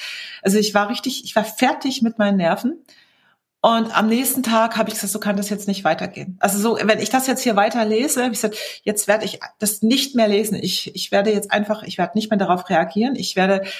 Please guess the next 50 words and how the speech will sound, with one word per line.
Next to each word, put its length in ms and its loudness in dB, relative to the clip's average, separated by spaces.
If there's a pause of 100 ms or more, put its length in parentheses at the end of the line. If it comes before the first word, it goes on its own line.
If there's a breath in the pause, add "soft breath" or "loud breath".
(240 loud breath)
einfach 460 0
jetzt 280 -2
auch 300 2
Twitter 480 2
ausmachen 480 2
mal 180 2
eine 140 -2
Woche 300 0
und 160 -2
werde 220 4
das 220 -2
nicht 220 -2
mehr 120 -2
lesen 380 -2
und 160 -4
werde 280 4
auch 80 0
die 100 -6
Kommentare 600 0
nicht 180 -4
mehr 120 -2
lesen 300 0
und 100 -6
dann 160 0
ist 60 -4
Schluss." 360 -2 (520 loud breath)
Und 80 0
das 100 4
hat 140 2
mir 60 4
dann 160 4
geholfen, 580 -2
weil 140 4
ich 80 -4
dachte 320 4
auch, 120 0
"Was 160 2
soll's? 320 2
Dann 140 4
sollen 220 4
die 80 0
schreiben, 320 2
was 160 0
sie 120 0
wollen 380 2
und 160 -2
immer 220 2
diese 240 2
Anfeindungen." 720 0
Aber 280 4